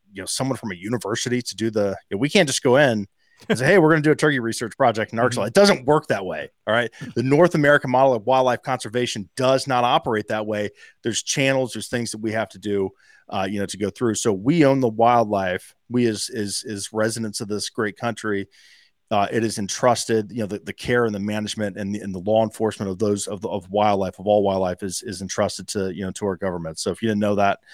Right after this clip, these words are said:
Speaker 1: uh, and Steve Rinella has a really cool video where he explains the North American model, model of conservation better than I ever could. It's like two minutes. And so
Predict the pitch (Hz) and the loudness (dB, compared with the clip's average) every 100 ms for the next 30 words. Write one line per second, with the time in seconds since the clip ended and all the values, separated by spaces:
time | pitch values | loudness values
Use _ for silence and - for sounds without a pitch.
0 | - - _ 90 87 - 95 - - 123 | -20 -20 _ -4 -4 -4 -6 -4 0 2
1 | 110 104 101 95 98 101 - 101 101 104 | 4 4 2 0 -2 -2 -2 -4 -2 -2
2 | 92 92 110 - - 101 101 95 101 95 | -4 -6 -4 -6 -4 -4 -2 -2 -4 -2
3 | 101 101 101 95 95 101 104 113 110 107 | -2 0 0 0 -2 -2 -4 2 4 4
4 | - 120 104 104 107 127 127 - 110 113 | 2 0 2 2 2 0 -4 -2 0 2
5 | 95 92 110 131 - 131 113 - 113 - | 2 4 4 4 6 4 4 -6 -6 0
6 | 117 80 62 - - _ - - - _ | 0 0 -6 -12 -12 _ -20 -20 -20 _
7 | 107 98 - 117 101 92 | -6 -4 4 6 6 2